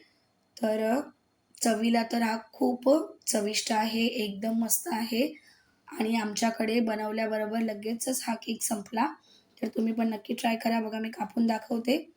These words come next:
हे बघा किती मस्त शिजलेला आहे. आणि याचे पीसेस बघा किती मस्त येत आहेत, एकदम कापले जात आहेत. तर एकदम चविष्ट असा आपला केक घरच्या घरीच तयार आहे. हे बघा, तर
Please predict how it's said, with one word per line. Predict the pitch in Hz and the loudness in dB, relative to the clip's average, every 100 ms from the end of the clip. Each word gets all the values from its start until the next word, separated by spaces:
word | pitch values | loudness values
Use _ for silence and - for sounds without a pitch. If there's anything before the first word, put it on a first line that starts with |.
| _ _ _ _ - | _ _ _ _ 0
हे | 240 | 2
बघा | 220 214 | 2 0
किती | 214 202 240 | -4 -4 0
मस्त | 220 208 - 247 247 | 0 0 2 2 4
शिजलेला | - 208 208 214 214 | 2 0 0 2 2
आहे. | 214 202 262 311 - - _ - | 2 2 0 0 -10 -20 _ -4
आणि | 226 | 0
याचे | 214 202 | 0 0
पीसेस | 240 233 - 233 220 | 0 0 2 2 0
बघा | 214 220 | -2 -2
किती | 226 233 220 | -2 0 0
मस्त | 214 - - | -2 -4 0
येत | 226 214 - | 0 0 0
आहेत, | 220 226 220 | 0 2 0
एकदम | 214 202 196 247 311 - _ _ _ _ - | -2 -2 0 0 0 -8 _ _ _ _ 0
कापले | 220 - 233 | 2 4 2
जात | 226 220 240 | 4 0 0
आहेत. | 233 226 311 - _ _ _ _ - | 2 2 0 -2 _ _ _ _ 0
तर | 226 | 2
एकदम | 202 220 233 | 4 4 4
चविष्ट | 233 220 226 - | 4 4 2 6
असा | 226 - 226 | 6 6 4
आपला | - 220 | 4 4
केक | 220 - 226 226 254 | 4 6 6 8 6
घरच्या | 240 - 226 | 8 8 8
घरीच | 220 226 240 - | 10 8 6 6
तयार | 220 214 | 8 12
आहे. | 226 226 226 277 - _ _ _ _ _ _ _ _ - | 12 12 10 8 4 _ _ _ _ _ _ _ _ 2
हे | 226 202 | 6 8
बघा, | 196 196 196 - _ _ _ _ _ _ _ _ - | 8 6 6 2 _ _ _ _ _ _ _ _ 10
तर | 240 | 10